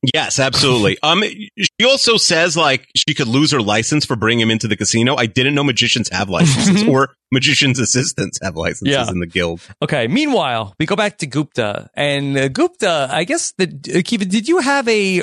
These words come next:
Speaker 2: early nineties computer that came with a bunch of C D rom encyclopedias?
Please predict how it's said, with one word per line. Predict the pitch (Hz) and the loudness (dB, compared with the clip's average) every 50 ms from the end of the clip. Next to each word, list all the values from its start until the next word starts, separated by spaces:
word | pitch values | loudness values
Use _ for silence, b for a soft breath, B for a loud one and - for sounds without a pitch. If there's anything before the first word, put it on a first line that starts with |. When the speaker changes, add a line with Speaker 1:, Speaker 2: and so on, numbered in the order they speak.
| - | 0
Speaker 2:
early | - 175 190 202 202 196 196 190 185 | 0 0 0 0 0 0 -2 -2 -2
nineties | 165 165 160 160 175 175 165 170 170 170 156 - | -2 -2 0 0 0 0 0 0 0 0 -2 0
computer | - 170 147 - - 156 156 151 143 160 165 | 0 0 0 0 0 2 2 2 2 2 0
that | 143 147 135 - | 0 -2 -4 -4
came | - - 147 139 143 | -2 -2 0 0 0
with | 135 135 131 | 0 0 0
a | 127 | 0
bunch | 104 135 135 131 - 147 | -2 -2 -4 -2 -2 -2
of | 120 113 | -2 0
C | - - - 151 143 | -2 -2 -2 -2 0
D | 131 139 135 | 0 2 2
rom | 127 117 127 127 123 123 131 | 2 2 0 0 0 -2 -2
encyclopedias? | 131 127 - - 123 123 - 123 127 113 123 123 120 117 123 123 120 120 123 - - - | -2 -2 -2 -2 -2 -2 -2 -2 -2 0 0 -2 0 0 0 0 0 0 -2 -4 -10 -14